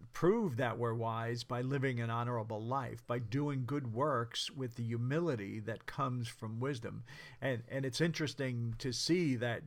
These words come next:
you know, James is kind of building on the idea of, uh,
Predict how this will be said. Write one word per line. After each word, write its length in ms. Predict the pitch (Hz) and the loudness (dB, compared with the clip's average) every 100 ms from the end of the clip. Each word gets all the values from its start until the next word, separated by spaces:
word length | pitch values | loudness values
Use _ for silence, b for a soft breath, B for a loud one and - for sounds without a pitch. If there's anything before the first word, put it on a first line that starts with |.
| 104 | -4
you 100 | 123 | -2
know, 160 | 110 | -2
James 360 | 117 147 175 151 | -2 -2 0 0
is 120 | 117 | -2
kind 240 | 117 139 127 | -2 -2 -2
of 160 | 117 | -2
building 460 | 127 127 135 113 107 | -2 0 -2 -4 -6
on 160 | 101 | -8
the 160 | 110 107 | -8 -6
idea 500 | 117 120 131 117 110 - | -4 -2 0 0 -2 -4
of, 340 | 123 113 117 B B 135 120 - | -4 -4 -6 B B -16 -18 -8
uh, 260 | 113 104 | -6 -4